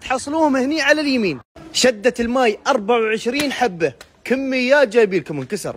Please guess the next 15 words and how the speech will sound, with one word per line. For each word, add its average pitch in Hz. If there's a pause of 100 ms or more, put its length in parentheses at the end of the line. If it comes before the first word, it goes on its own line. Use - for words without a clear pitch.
ثلاثمية 202
وخمسين 196
بيسة. 165 (340)
جاي 214
رمضان، 208 (100)
زين 208
حق 208
الصدقات. 196 (280)
وقسم 220
الألعاب، 139 (160)
السيارات 208
هذيل 196
على 180
سبعمية 190
بيسة، 170